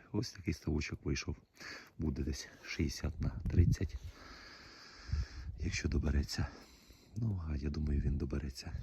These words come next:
Щас сніга, дощі і вода підійде в наш ставок.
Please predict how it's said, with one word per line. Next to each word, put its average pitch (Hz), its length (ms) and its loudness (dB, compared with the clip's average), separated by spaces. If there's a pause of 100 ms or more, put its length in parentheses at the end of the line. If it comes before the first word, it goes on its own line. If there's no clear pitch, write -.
Щас - 400 -2 (140)
сніга, 85 560 4 (340)
дощі 90 500 2 (920)
і 117 80 2
вода 80 420 0 (1600)
підійде 76 400 4
в 69 40 2
наш 71 340 0
ставок. - 680 2